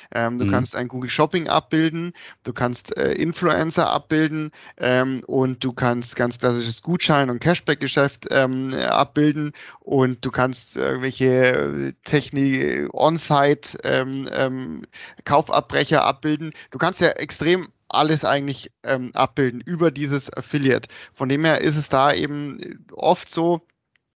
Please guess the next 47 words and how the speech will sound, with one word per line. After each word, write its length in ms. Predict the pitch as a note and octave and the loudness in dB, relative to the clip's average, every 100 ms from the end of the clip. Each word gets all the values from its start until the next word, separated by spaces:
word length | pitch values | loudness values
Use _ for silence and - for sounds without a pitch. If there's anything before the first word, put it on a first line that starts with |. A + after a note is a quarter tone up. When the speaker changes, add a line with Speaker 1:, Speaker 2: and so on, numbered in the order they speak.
| - - | -14 -2
Speaker 1:
dass 180 | C#3+ C#3 | 0 2
das 140 | D3 | 0
eben 180 | A#2+ D3 | 0 0
gedrängt 420 | C#3+ C3+ C#3 D#3 | -2 0 0 0
betrachtet 640 | C#3+ C3 C3+ - D#3 D3+ | -2 0 0 0 -4 -4
wird 320 | C#3 D#3+ E3+ - - - | -2 0 -2 -6 -20 -14
und 340 | - D3 C#3+ - | -6 -4 -6 -6
man 160 | C3 | -6
kann 180 | B2+ C#3+ | -2 -2
es 120 | D#3 | -2
nicht 180 | D3 C3 | -4 -2
einfach 220 | B2+ C#3 | -2 -4
zusammenschmeißen, 960 | B2+ B2+ D3 D#3 - B2+ B2+ - D3 C#3 | -6 -2 -2 -2 -2 0 0 -4 -10 -4
weil 320 | A#2+ B2+ C3+ | 2 2 2
der 160 | C3+ G2 | 2 2
eine 260 | A#2+ C3+ | 2 -2
Shop 300 | B2+ C#3+ - | -6 -6 -6
macht 240 | C3 C3 - | -6 -6 -4
halt 120 | B2+ | -4
eben 300 | - C3 B2+ B2 - - - | -4 -6 -6 -10 -18 -20 -8
Google 260 | D3 C#3+ | -6 -4
Shopping 520 | - C#3+ - C#3 C#3 - | 0 0 2 0 -2 -2
von 200 | C#3+ C3+ | 0 0
sich 140 | B2+ | 0
selber 340 | - C#3 D#3+ E3+ | 4 6 6 4
und 120 | D3+ | 2
es 160 | C#3 - | -2 -2
ist 60 | |
nicht 240 | C#3+ F3+ - | -2 0 -2
im 120 | B2+ | -2
Affiliate 440 | B2 - C3 B2+ | -2 0 0 2
Marketing. 560 | B2 B2 C3 - D#3 F3 - - | 4 4 2 -2 -4 -4 -12 -12
Drum 160 | B2+ C3+ | -4 4
hinken 320 | D3 F#3 F#3 | 4 4 2
oft 320 | D3 D3+ - | 2 2 2
eben 200 | - C#3 | -4 -2
auch, 360 | C3 B2+ B2+ - - | 0 0 0 -4 0
ähm, 380 | B2 A#2+ A#2+ B2 - _ | 2 2 -4 -10 -18 _
Jahresvergleiche. 920 | - B2+ D#3+ E3+ - C3 B2 A#2+ A#2 | 0 4 4 2 -2 0 2 2 2
Das 80 | A#2+ | -4
ist 60 | |
eine 140 | B2+ B2 | -4 -2
ganz 240 | B2+ D3 | -2 -2
einfache 380 | - C3 B2 B2+ | -4 -4 -4 -8
Zahl, 600 | - B2+ C3+ C#3 - - | -2 0 2 0 -4 -8
ähm, 440 | - B2+ B2 B2 - | -4 -4 -4 -8 -6
oder 320 | B2 A#2 A2+ | -2 0 0